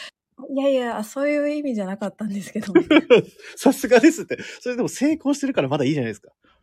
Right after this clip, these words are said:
Speaker 1: いや、わかんないです。もしかしたらそう言わせちゃってるんかな。
Speaker 2: あー、気使わせちゃってる。
Speaker 1: あ、やっぱり話うまいっすね、みたいな。
Speaker 2: ラジオ二年やってる時ありますね、みたいな。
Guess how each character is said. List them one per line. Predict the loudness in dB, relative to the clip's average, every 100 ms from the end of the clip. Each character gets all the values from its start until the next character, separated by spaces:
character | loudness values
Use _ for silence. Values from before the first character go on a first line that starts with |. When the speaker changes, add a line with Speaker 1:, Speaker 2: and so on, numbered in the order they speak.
| _ _ _ _ _ -10
Speaker 1:
い |
や、 | -8
わ |
か | -8
ん | -6
な | -6
い |
で | -8
す。 | -10
も | -10
し | -10 -8
か | -8 -6
し |
た | -6
ら |
そ | -6
う | -6
言 | -4
わ | -4
せ | -6 -8
ち | -8
ゃ | -12
っ | -12 _
て | -6
る | -2
ん | -2 -4
か |
な。 | -6 -8 -10
Speaker 2:
あ |
ー、 | -12 _
気 | -2
使 | 0 2
わ | 2
せ | 2
ち | -2
ゃ |
っ | -2
て | -4
る。 | -6 -6 _ _ _ _ _ _ -20 -18
Speaker 1:
あ、 | -14
や | -12 -14
っ | _ _
ぱ | -8
り | -8 -10 _ _ _ -18
話 | -12 -10 -8 -8
う | -6
ま | -6
い |
っ | -8
す | -12
ね、 | -20 -20
み | -20
た | -20
い | -20
な。 | -20 -12
Speaker 2:
ラ | -2 0
ジ | 4
オ | 6
二 | 6
年 | 4
や | 2
っ | 0
て |
る | -4
時 | -4 -4
あ |
り | -4
ま | -4
す | -4
ね、 |
み | -6
た | -8
い |
な。 | -12